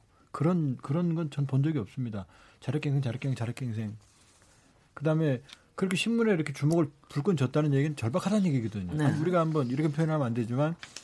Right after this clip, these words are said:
Speaker 1: 우리 대통령께서 주먹을 불끈 쥔 사진이 신문에 나온다고 생각해 보십시오.
Speaker 2: <laughs> 그러면 뭐.
Speaker 1: 그 어마어마한 위기인 거예요. 그렇게
Speaker 2: 네.
Speaker 1: 본다 그러면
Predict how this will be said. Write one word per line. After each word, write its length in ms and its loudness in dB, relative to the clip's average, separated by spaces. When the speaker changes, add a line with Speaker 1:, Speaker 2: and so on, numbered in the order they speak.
Speaker 1:
우리 140 2
대통령께서 680 4
주먹을 380 2
불끈 340 2
쥔 140 2
사진이 320 2
신문에 280 -4
나온다고 360 -4
생각해 160 -4
보십시오. 380 -2
Speaker 2:
<laughs> 120 -6
그러면 440 -4
뭐. 140 -6
Speaker 1:
그 80 6
어마어마한 600 6
위기인 260 0
거예요. 380 -6
그렇게 200 -4
Speaker 2:
네. 40 2
Speaker 1:
본다 220 2
그러면 480 0